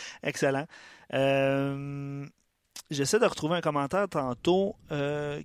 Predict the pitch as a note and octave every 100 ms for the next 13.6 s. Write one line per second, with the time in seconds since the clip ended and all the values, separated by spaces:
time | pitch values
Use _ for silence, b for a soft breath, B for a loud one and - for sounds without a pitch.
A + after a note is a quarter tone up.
0 | _ _ _ - - C#3+ C#3 C#3+ C3 B2+
1 | - - D3 E3 - - - A3 - D3+
2 | - E3 G3 - B2+ A#2+ - D3 D3+ D3+
3 | D3+ G#3+ E3+ B2+ C3+ - D3 C3+ B2+ E3+
4 | C#4+ _ - - D#3+ E3+ _ _ - C#3
5 | C3 B2+ D3 - b b b b b b
6 | B2+ B2 B2 B2 B2 B2 A#2+ A#2+ B2 B2
7 | B2 A#2+ - E3 F#3 E3 C#3 C3+ C3+ _
8 | b b b b b b b - C3+ C#3
9 | C#3 D3 C#3 C#3+ C#3 C3+ E3 D#3+ D3+ C#3+
10 | C3+ - E3 E3 C#3 - E3 D#3 D#3+ -
11 | C3 D#3 D#3+ E3+ G3+ D#3 C#3+ D3 C#3+ C3+
12 | D3 C#3 D3 D#3 - D3+ D3 - - -
13 | D#3+ C#3 D#3+ G3 G3